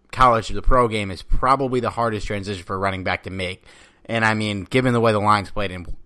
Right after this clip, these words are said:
we'll get to that soon, uh, I, Darrell Henderson will get crushed in pass protection, I feel like. And I think above all else is that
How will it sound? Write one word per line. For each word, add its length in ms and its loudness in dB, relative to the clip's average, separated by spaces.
we'll 120 8
get 220 0
to 60 -6
that 220 0
soon, 380 -6
uh, 360 0
I, 380 0
Darrell 240 6
Henderson 320 -6
will 80 -8
get 80 -12
crushed 360 -4
in 100 -12
pass 260 -4
protection, 340 -10
I 80 -14
feel 220 -14
like. 260 -14
And 160 -6
I 80 -4
think 380 -6
above 420 8
all 260 4
else 280 -2
is 120 -12
that 420 2